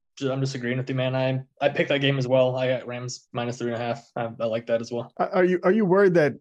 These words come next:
Speaker 2: the Cardinals kinda woke up in the second half of the last game?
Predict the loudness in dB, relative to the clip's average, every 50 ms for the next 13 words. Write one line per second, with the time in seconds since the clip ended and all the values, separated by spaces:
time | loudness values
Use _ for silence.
0 | _ _ _ -2 -2 0 0 2 2 2 4 4 2 2 2 0 0 0 2 2
1 | 2 2 2 2 0 0 0 -2 -4 -4 -2 -2 -2 -2 0 0 0 0 0 0
2 | -2 -2 0 2 2 2 2 0 -2 -2 -2 -2 -4 -6